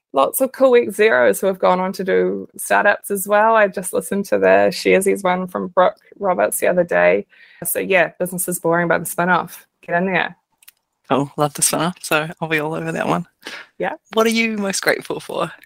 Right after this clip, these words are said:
Speaker 1: So much, but I think right now just people like yourselves, right?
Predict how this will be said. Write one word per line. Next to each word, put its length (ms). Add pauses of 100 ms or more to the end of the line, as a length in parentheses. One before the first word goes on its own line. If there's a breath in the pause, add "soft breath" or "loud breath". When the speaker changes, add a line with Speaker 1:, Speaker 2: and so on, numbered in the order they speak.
(1080 loud breath)
Speaker 1:
So 360
much, 380
but 260
I 160
think 260
right 220
now 220
just 280
people 320
like 220
yourselves, 640
right? 460